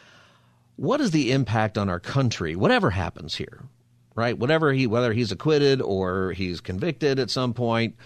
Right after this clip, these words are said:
whatever happens, okay. What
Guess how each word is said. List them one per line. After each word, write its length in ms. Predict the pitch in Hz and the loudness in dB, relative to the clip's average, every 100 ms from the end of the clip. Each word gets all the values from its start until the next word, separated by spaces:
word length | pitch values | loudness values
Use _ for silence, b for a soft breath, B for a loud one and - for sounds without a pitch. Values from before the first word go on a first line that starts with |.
| B B B | B B B
whatever 420 | 90 135 175 165 | -2 2 2 2
happens, 540 | 135 117 90 - 92 98 | 2 0 -2 -4 -6 -4
okay. 460 | 95 95 78 71 98 - B B B B B B B | -4 -4 -6 -6 -10 -16 B B B B B B B
What 480 | 107 131 165 - | -2 0 0 -2